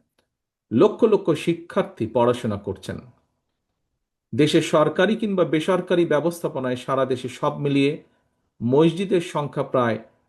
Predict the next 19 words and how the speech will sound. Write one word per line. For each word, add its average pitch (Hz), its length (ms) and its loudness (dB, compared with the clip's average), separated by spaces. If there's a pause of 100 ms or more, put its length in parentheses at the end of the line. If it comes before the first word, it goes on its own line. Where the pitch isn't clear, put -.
(120)
সাড়ে 139 340 0
তিন 135 220 -4
লক্ষ 139 320 -2 (1700)
বা 120 140 0
তারও 123 300 2
কিছু 117 260 -10
বেশি 98 300 -6
হতে 98 220 -10
পারে। 85 260 -12 (1080)
এই 139 160 4
মসজিদগুলোতে 156 800 2 (440)
কম 135 240 4
বেশি 143 220 -4
প্রায় 127 260 0
সতেরো 180 440 0
লক্ষ 151 280 -4 (840)
ইমাম, 131 360 2 (640)
খতিব, 139 400 -2 (460)
মুয়াজ্জিন 135 520 2